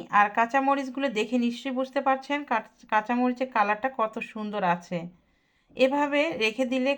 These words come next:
কিছু হয় না। যখন, আম, কাঁচামরিচ বা পেঁয়াজ এগুলোর দাম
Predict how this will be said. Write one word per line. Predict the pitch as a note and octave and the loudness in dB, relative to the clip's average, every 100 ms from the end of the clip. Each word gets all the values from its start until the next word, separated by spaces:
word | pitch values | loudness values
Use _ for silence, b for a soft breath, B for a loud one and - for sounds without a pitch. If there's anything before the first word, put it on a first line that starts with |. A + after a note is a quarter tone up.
| C#4 | -4
কিছু | A#3+ A#3 C4+ | -10 -6 -6
হয় | B3+ B3 A3+ | -2 0 0
না। | A3 B3+ E4 b b b b b | 0 -2 -2 b b b b b
যখন, | B3 B3+ B3+ D4+ D4 | 4 4 4 -2 -2
আম, | B3 - F#3+ G3+ G#3 G3+ G3 | -6 -4 0 0 0 -4 -4
কাঁচামরিচ | A3+ A3+ C4 B3+ A#3+ A3+ C4 | 0 2 4 4 2 0 -4
বা | A#3+ A#3 | -2 -2
পেঁয়াজ | A#3+ B3 A#3 B3 | 0 2 4 2
এগুলোর | - A#3 B3 C4 | -2 -2 0 2
দাম | A3+ G#3+ A3 | 4 4 4